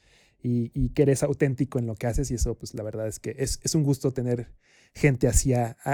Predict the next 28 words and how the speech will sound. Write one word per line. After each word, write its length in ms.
al 180
lado 400
y 280
es 100
un 80
gusto 260
que 80
hayas 200
participado 580
en 80
este, 400
en 160
este 180
espacio, 640
compartiéndonos 520
un 100
poco 320
de 100
tu, 500
de 140
tu 100
encierro 400
y 40
de 80
tu 100
día 160
a 20
día 360